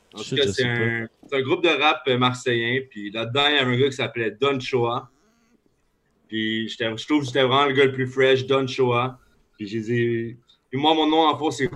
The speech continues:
Speaker 1: Roussel. Fait que tout le monde m'appelait Roos depuis que je suis petit. Roos, Roos, Roos. Puis une de mes amies, m'a amené, je pense qu'elle était drunk, elle m'a appelé Bruce sans faire exprès. Oh, Bruce, elle s'est enfargée.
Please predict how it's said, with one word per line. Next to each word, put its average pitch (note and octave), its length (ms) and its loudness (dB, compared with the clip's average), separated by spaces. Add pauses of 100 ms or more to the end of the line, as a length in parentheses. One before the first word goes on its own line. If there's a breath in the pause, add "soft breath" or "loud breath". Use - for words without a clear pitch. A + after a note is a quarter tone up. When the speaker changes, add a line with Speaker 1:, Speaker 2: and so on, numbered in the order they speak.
(160)
Speaker 1:
Roussel. C#3 840 -2 (440)
Fait B2 80 -2
que B2+ 60 -6
tout D3 60 -6
le D#3 40 0
monde E3+ 80 2
m'appelait D3+ 280 6
Roos B2+ 380 0
depuis A2+ 200 -6
que - 20 -6
je - 60 -10
suis A2 80 -10
petit. A2+ 240 -8
Roos, B2 240 -2 (100)
Roos, B2+ 80 0 (120)
Roos. B2+ 300 -8 (280)
Puis G#2+ 160 -8
une D3 160 2
de E3+ 60 4
mes D#3 220 2
amies, D3 240 4
m'a D3+ 120 2
amené, D3+ 480 0 (240)
je - 80 -20
pense C#3+ 200 2
qu'elle B2 160 2
était A2+ 100 0
drunk, C3+ 420 -2
elle A2 100 -2
m'a A2 80 -2
appelé B2 220 -2
Bruce C3 380 -2
sans B2 120 -2
faire B2 120 0
exprès. B2+ 340 2
Oh, B2+ 220 2
Bruce, D#3 400 2
elle B2 80 0
s'est B2+ 100 -2
enfargée. B2 680 0